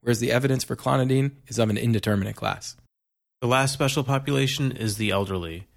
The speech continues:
Speaker 2: Be wary of empirically treating this population for sedative hypnotic withdrawal.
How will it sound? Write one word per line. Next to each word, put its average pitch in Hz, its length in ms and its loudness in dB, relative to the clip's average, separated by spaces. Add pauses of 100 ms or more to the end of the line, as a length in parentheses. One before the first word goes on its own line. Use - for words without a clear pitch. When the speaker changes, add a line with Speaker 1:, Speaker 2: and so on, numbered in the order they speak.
(440)
Speaker 2:
Be 160 120 2
wary 165 340 2
of 131 80 0
empirically 117 560 0
treating 107 280 -2
this 98 120 -4
population 98 600 -2
for 92 140 -8
sedative 104 420 0
hypnotic 98 440 -2
withdrawal. 85 520 -6